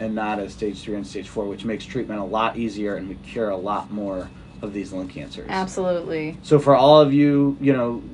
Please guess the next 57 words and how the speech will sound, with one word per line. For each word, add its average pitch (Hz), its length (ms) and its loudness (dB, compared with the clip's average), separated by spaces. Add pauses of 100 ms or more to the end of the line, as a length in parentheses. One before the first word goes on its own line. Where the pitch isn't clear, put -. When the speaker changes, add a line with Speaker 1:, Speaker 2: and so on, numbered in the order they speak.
(160)
Speaker 1:
patients 147 380 2
out 135 180 6
there 139 340 8
and 120 140 0
potential 135 400 0
smokers 135 440 2
out 135 160 2
there, 139 160 6
Speaker 2:
Mm-hmm. 131 80 2
Speaker 1:
if 120 60 -8
you 123 80 0
have 110 100 0
family 139 320 4
or 117 80 -2
friends 135 340 0
that 127 100 -2
are 123 100 -4
smokers, 123 500 -4
tell 143 240 6
them 139 160 4
about 127 200 2
lung 123 160 -4
cancer 117 300 -8
screening. 120 520 -6
Speaker 2:
Mm-hmm. 180 360 -8 (100)
Speaker 1:
This 139 200 0
is 135 80 -4
something 131 260 2
that's 113 160 -4
super 147 380 2
easy 135 300 6
for 139 120 -6
patients 127 440 -2
to 131 40 -4
do. 123 200 0
They 120 120 2
just 110 180 -4
ask 123 240 -4
their 123 120 -4
primary 113 420 -4
care 135 220 2
doctor. 127 400 0
It's 104 160 -8
covered 127 320 -2
by 120 140 0
insurance 123 640 -2
and 120 360 -4
or 113 300 0
Medicare 123 640 -2
or 120 40 -10 (160)
Speaker 2:
Mm-hmm. 180 380 -2
Speaker 1:
Medicaid, 131 480 2
and 117 100 -2
they 117 80 0
just 110 220 -8
come 139 220 2
in, 135 360 2